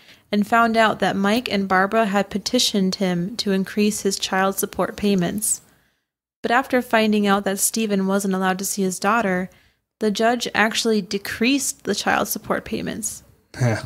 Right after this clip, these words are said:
Speaker 2: so that really backfired on Mike.
Speaker 1: Well, good for the judge.
Speaker 2: Yeah, but this is just another example of the way Mike interacts with people, you know? At first he got violent,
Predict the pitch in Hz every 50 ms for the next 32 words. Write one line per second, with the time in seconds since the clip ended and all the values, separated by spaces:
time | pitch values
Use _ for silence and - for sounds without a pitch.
0 | - - - - - - 123 120 139 147 147 143 139 127 117 107 110 113 117 -
1 | - 110 107 107 104 101 98 98 98 95 98 107 - - 262 269 262 - - 415
2 | 453 453 - 440 415 403 381 - - 226 208 185 - 208 - - - - _ _
3 | - 113 113 127 127 110 92 76 - - _ _ _ _ _ _ _ _ - 120
4 | 123 - 165 156 - 190 175 160 170 180 151 - - - - - _ _ - -
5 | 131 127 127 131 139 143 135 143 139 135 117 123 117 110 107 104 113 110 113 117
6 | 117 110 - 117 107 107 104 76 101 110 104 101 113 117 107 107 110 113 113 107
7 | 104 104 104 104 107 107 - - - - 113 107 110 107 101 98 98 101 - -
8 | - 117 107 - - 117 113 110 - 117 117 117 123 - - _ _ _ _ _
9 | _ _ _ _ _ _ _ _ _ _ - 113 110 110 110 110 110 113 110 -
10 | - - - _ _ _ _ - 113 113 - - 131 131 127 131 - 123 123 113
11 | 120 - - - _ _ _ _ _ - - 113 107 123 120 113 - 107 107 104
12 | 104 101 101 110 113 117 117 117 117 117 110 - -